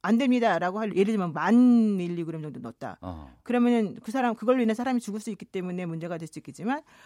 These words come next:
Speaker 1: 아, 이거 먹으면 몸에 안 좋다 정도 가지고는 사실은 강제할 수가 없다는 거죠.
Speaker 2: 그러네요.
Speaker 1: 예, 그래서
Speaker 2: 어.
Speaker 1: 항상 그런 것들이 문제인 것 같아요.
Speaker 2: 예. 저도 요즘에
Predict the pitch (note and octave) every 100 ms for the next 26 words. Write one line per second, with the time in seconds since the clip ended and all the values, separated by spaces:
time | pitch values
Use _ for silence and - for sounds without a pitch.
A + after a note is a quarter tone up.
0 | - G#3 A#3 A#3+ D4+ A#3 A#3 B3+ G3 A#3
1 | - F3+ C#4 D4 B3 G3+ G#3 - D#3 D#3+
2 | E3+ G3+ G#3 F#3 G#3+ F#3 B2 - E3 F#3
3 | G#3+ - G3+ F#3 - C3+ B2 G#2+ A#1 -
4 | - - G#2+ F#2 D#2 C2 C#2 - D#3+ D#3
5 | - B3 D#4 D4 D#4 D#4 G#3 G#3 G#3 F#3
6 | D#3 D3+ D3+ - - _ _ - F#2 D#2
7 | B1+ _ _ _ - - _ _ _ _
8 | _ B2 B2 D#3+ B2 A#2+ C#3 C#3+ A#2+